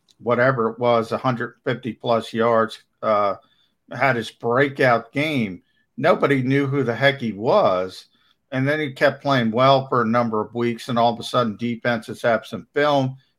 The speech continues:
and they say, "Okay, this is their best receiver. Uh, go stop, uh, Travis Fulgham." Uh, they were able to do that, and he wasn't able to adjust. So I think it was a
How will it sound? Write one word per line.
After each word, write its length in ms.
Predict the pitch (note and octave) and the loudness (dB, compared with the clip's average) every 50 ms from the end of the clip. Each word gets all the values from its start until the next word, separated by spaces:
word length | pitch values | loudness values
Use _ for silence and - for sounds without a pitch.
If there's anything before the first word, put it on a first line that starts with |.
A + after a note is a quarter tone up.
| _ | _
and 120 | - B2 B2 | -8 -4 -2
they 80 | A#2 | -2
say, 280 | A2+ - - B2 A#2+ A#2+ | -2 -2 0 0 2 2
"Okay, 440 | C#3 A#3 - - A2+ G#2+ G#2+ A2+ A#2+ | 2 0 0 -2 -2 -2 -2 -2 -2
this 240 | A#2 C#3 C#3 - - | -4 -6 -6 -6 -8
is 80 | B2 - | -10 -4
their 220 | - B2 A2+ - | -2 -2 -2 0
best 300 | - C3 A#2+ A2+ - - | 0 0 0 0 -2 -8
receiver. 680 | G#2+ G2 - - - E3 F#3 F3+ B2+ A#2 G#2+ G2+ - - _ _ _ _ _ _ _ _ _ _ _ - | -14 -14 -14 -8 -6 -6 -6 -4 -2 -2 -2 -2 -4 -8 _ _ _ _ _ _ _ _ _ _ _ 0
Uh, 220 | A#2+ A#2 A2+ A2 | 2 2 2 0
go 240 | - - C3+ C3 B2+ | 0 0 0 0 0
stop, 540 | C3 - - D#3 B2+ A#2+ A#2+ A#2 A#2 - - _ _ _ _ _ _ _ - | -2 -4 0 2 4 4 4 4 2 -2 -10 _ _ _ _ _ _ _ -4
uh, 180 | C3+ A#2+ A2 G#2+ | 0 0 0 0
Travis 520 | - - - C3+ B2+ A#2+ A2 A2 G2+ - - - | -2 0 2 4 4 4 2 0 -8 -12 -4 -2
Fulgham." 520 | D#3 F3 E3 C3+ - A#2 G#2+ F#2+ G2 - _ _ _ _ _ _ _ _ _ _ | 0 0 0 0 -2 -2 -4 -4 -8 -14 _ _ _ _ _ _ _ _ _ _
Uh, 240 | B2+ A#2 A#2 A2+ A2+ - | -2 0 0 0 0 0
they 120 | C#3 C3+ | 0 0
were 200 | C3 B2+ B2+ B2+ | 2 2 2 4
able 260 | C3 C3+ C3 B2+ B2 A2+ | 4 4 4 2 -2 -2
to 100 | A2+ A2 | -4 -6
do 300 | - B2+ B2+ B2+ A#2+ A2+ | -4 -4 -2 -2 -2 0
that, 400 | B2 A#2+ A#2+ A2+ A#2 A#2 - - - | 2 4 4 4 2 2 -2 -8 -8
and 180 | - A#2 A2+ A2+ | -6 -4 -4 -4
he 140 | B2 C3 C3 | -2 -4 -4
wasn't 500 | B2+ B2 B2 A#2+ A#2 - A#2+ A2+ A2 - _ - | 0 0 0 0 0 -2 -6 -8 -8 -10 _ -6
able 400 | B2+ B2 B2 A#2 A#2+ B2 A#2 A2+ | -4 -4 -4 -2 0 0 -2 -2
to 260 | - - C#3 A2+ A2 | -2 -4 -4 -2 -2
adjust. 720 | G#2+ G2+ - - - C3 B2 A#2+ A#2+ A#2 A#2 A2+ - - - | -4 -4 -6 -12 -6 -2 0 2 4 4 2 0 -2 -2 0
So 140 | D#3 C#3+ | 2 2
I 80 | C#3+ C#3 | 2 2
think 200 | C3+ C#3+ E3 D3+ | 0 -2 -6 -4
it 60 | D3 | -4
was 240 | C3 B2+ A#2 - - | -2 -2 -4 -2 -2
a 320 | C3 A2+ A2 G2+ G2+ F#2+ | 0 2 2 2 0 -2